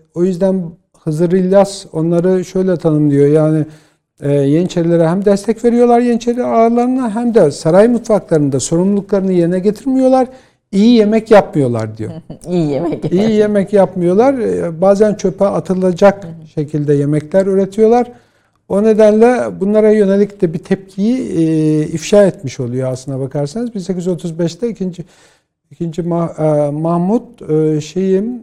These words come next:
Speaker 1: e, Yeniçerilerden sonra saray mutfağı personelini de komple değiştiriyor. Ve, e, Bolulara yer açılmış oluyor. Bolular aslında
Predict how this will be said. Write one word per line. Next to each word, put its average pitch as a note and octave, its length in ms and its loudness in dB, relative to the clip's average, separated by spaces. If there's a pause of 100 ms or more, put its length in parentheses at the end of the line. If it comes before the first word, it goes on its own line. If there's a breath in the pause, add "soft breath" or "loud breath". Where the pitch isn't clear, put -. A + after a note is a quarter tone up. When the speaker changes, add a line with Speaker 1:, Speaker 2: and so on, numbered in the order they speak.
(160)
Speaker 1:
e, D3+ 100 -6
Yeniçerilerden E3 920 -2
sonra F3 480 -2
saray F3+ 340 -4
mutfağı E3+ 460 -4
personelini E3 680 -2
de E3 100 -2
komple F3+ 540 -2
değiştiriyor. C3 580 -2 (720 soft breath)
Ve, G3+ 420 2 (500)
e, D3+ 420 4
Bolulara F3+ 640 4
yer F#3 240 4
açılmış C#3+ 420 -2
oluyor. C3 300 -4
Bolular G#3 360 2
aslında G3+ 680 0